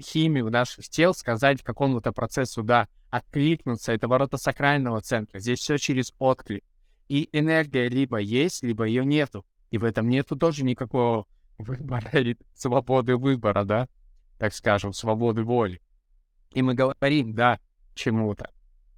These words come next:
потому что у нас есть энергия, и мы идем в этот процесс и остаемся в нем до конца. И на тридцатых мы понимаем, что когда мы говорим чему-то «да», есть множество процессов, в котором мы говорим «нет». И это ограничение.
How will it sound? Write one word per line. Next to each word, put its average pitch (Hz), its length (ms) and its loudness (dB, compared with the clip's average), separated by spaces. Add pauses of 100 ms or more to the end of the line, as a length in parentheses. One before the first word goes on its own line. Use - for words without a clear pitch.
потому 127 240 -2
что 127 140 0
у 123 40 2
нас 123 220 -2
есть 127 260 -2
энергия, 127 460 0
и - 20 0
мы 120 160 0
идем 135 220 2
в 131 40 0
этот 120 200 -4
процесс 127 460 -2
и 123 40 2
остаемся 127 580 0
в 107 100 -8
нем 123 220 2
до 117 100 0
конца. 117 500 0 (300)
И 131 100 0
на 135 120 2
тридцатых 151 600 0
мы 123 100 -4
понимаем, 127 520 0
что 113 220 -6
когда 123 280 -2
мы 131 100 -2
говорим 135 320 0
чему-то 135 400 -4
«да», 123 340 2 (1040)
есть 123 440 0
множество 139 480 -2
процессов, - 440 0
в - 40 -18
котором 143 320 0
мы 139 80 -2
говорим 143 340 0
«нет». 143 260 0 (600)
И 113 240 2
это 117 340 0
ограничение. 139 800 -2